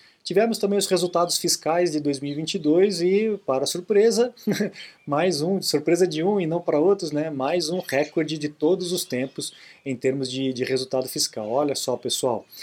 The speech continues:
setenta e um ponto seis bilhões o iPhone, comparado com o, o mesmo período do ano passado de sessenta e cinco ponto cinco bilhões. O Mac subiu pra dez ponto oito bilhões, o, ah, anterior foi oito ponto seis bilhões.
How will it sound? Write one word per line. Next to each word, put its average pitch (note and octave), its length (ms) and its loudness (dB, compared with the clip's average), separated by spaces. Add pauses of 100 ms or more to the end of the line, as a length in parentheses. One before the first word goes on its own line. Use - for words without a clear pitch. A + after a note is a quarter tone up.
(280)
setenta G3 640 2
e E3+ 140 2
um F#3+ 120 -2
ponto F3 300 -2
seis D3+ 320 -2
bilhões D3 920 0
o B2 280 -2
iPhone, C#3+ 600 -2
comparado C3+ 680 -2
com B2+ 140 -8
o, A#2+ 140 -4
o A#2+ 640 -6
mesmo C3 280 0
período B2+ 280 -2
do A#2+ 100 -10
ano B2 120 -6
passado A#2+ 360 -4
de A#2 80 -8
sessenta D#3+ 400 -2
e D3 60 -2
cinco C#3+ 320 -4
ponto A#2 280 -8
cinco B2+ 400 -6
bilhões. A2+ 600 -8 (500)
O E3 100 -4
Mac E3 400 -2
subiu D3+ 540 0 (320)
pra C3+ 140 0
dez D#3 420 0
ponto F3 380 -4
oito D#3 260 2
bilhões, C#3 720 -2
o, B2+ 600 -4
ah, A#2+ 420 -6
anterior B2 400 -2
foi A#2+ 180 -2
oito D#3+ 340 0
ponto B2 300 -6
seis A#2 320 -4
bilhões. D3+ 560 -4